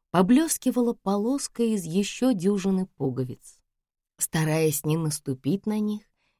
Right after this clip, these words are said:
я последовала за ними по коридору туда, где они заканчивались, прямо перед стоящей настежь дверью спальни Нолы. Я заглянула внутрь, и моё сердце сжалось.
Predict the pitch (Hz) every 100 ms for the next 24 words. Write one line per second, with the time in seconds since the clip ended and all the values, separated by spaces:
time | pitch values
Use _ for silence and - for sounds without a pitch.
0 | _ 156 175 175 156 170 175 160 151 147
1 | 135 139 139 139 131 127 139 135 139 131
2 | 127 131 131 139 190 - _ _ 180 160
3 | 165 156 147 139 135 131 127 123 - 131
4 | 131 - - _ _ _ - 247 339 311
5 | - 196 202 - 151 160 226 - - 139
6 | 139 190 - - - - 131 131 160 170
7 | 165 151 - 139 131 131 127 127 127 123
8 | - _ _ _ _ - 160 175 151 147
9 | 147 147 139 135 127 139 220 - 202 _
10 | _ _ 196 220 220 196 - 214 208 -
11 | 180 147 139 127 127 - -